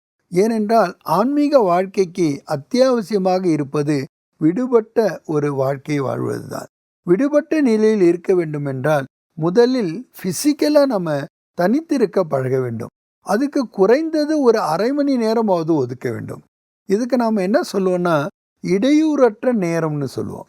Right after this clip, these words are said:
இந்த இடையூறற்ற நேரத்துல நாம இருந்தாதான் பொருட்களினுடைய பாதிப்போ அல்லது மனிதர்களுடைய பாதிப்போ நம்ம மேல ஏற்படாம இருக்க முடியும். ஏனென்றால் சேர்க்கை என்பது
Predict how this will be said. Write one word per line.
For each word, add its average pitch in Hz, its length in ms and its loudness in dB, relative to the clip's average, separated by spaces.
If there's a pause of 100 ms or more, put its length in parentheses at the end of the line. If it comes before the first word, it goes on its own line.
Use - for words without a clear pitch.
(100)
இந்த 208 180 4
இடையூறற்ற 285 880 0
நேரத்துல 214 520 2
நாம 190 260 -2
இருந்தாதான் 160 720 0 (400)
பொருட்களினுடைய 247 960 2
பாதிப்போ 156 680 0 (260)
அல்லது 208 360 2
மனிதர்களுடைய 254 840 2
பாதிப்போ 185 600 2 (260)
நம்ம 208 300 0
மேல 233 240 0
ஏற்படாம 202 600 2
இருக்க 147 280 -2
முடியும். 110 360 -6 (420)
ஏனென்றால் 240 560 0
சேர்க்கை 294 600 0
என்பது 156 560 0